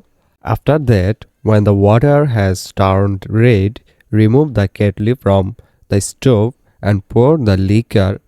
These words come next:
into a cup through a strainer। এরপর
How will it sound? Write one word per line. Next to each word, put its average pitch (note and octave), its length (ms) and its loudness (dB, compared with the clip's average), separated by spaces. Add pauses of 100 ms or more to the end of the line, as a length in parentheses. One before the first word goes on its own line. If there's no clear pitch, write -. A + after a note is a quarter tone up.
(260)
into G#2+ 160 -4 (100)
a - 20 -14 (120)
cup B2 220 0 (320)
through G#2+ 220 2 (100)
a G2 40 -2 (320)
strainer। G2 640 -2 (680)
এরপর A2+ 200 0